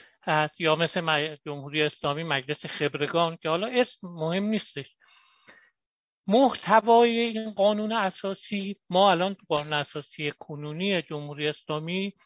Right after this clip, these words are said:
مثلاً دو تا بند داریم، دو تا اصل داریم، یکی اصل دوازده، یکی اصل صد و هفتاد و هفت که میگه این قانون اساسی تا ظهور حضرت امام زمان برقراره.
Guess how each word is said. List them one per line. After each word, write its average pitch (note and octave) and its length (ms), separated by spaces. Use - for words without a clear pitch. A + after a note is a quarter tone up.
مثلاً G3+ 220
دو A3+ 200
تا G3 120
بند D#3+ 380
داریم، C3 320
دو F#3+ 120
تا F#3+ 120
اصل E3+ 420
داریم، C#3+ 280
یکی F3+ 180
اصل G3+ 280
دوازده، D#3 720
یکی G3+ 200
اصل F#3 260
صد D3+ 260
و D3 40
هفتاد C#3+ 400
و C#3+ 40
هفت C3+ 280
که E3+ 120
میگه F#3 280
این A3+ 340
قانون E3+ 500
اساسی E3 840
تا G#3 320
ظهور A#3 420
حضرت G#3 720
امام G3 560
زمان F#3+ 600
برقراره. D#3+ 720